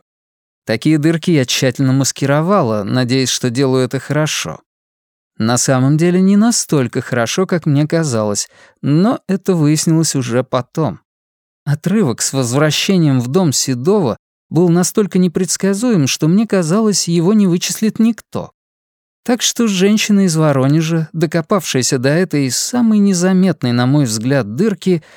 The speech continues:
просто потрясла меня своей интуицией. Я не помню, как её звали, но для таких сыщиков, как она, стоило поломать голову и выбрать один из трёх вариантов.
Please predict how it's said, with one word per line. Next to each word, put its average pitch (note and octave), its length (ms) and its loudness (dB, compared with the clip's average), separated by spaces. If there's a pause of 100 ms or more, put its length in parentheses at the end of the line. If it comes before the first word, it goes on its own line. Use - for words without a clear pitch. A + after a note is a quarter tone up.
(260)
просто C3 460 0
потрясла G#3 600 0
меня F#3 260 2
своей A#2+ 420 0
интуицией. D#3+ 720 -2 (460)
Я E3+ 340 0
не F#3+ 160 4
помню, D#3+ 360 2
как D#3+ 240 -4
её E3 160 0
звали, E3 460 0
но C#3 280 2
для D#3 160 0
таких E3 360 -2
сыщиков, D3 540 -2
как C#3 220 -2
она, D#3 380 2 (320)
стоило G3 480 0
поломать B2+ 520 0
голову F3+ 600 0
и B3+ 120 -2
выбрать F3 480 0
один B2 300 0
из A#2 120 -2
трёх A#2+ 280 -4
вариантов. A#2+ 720 -4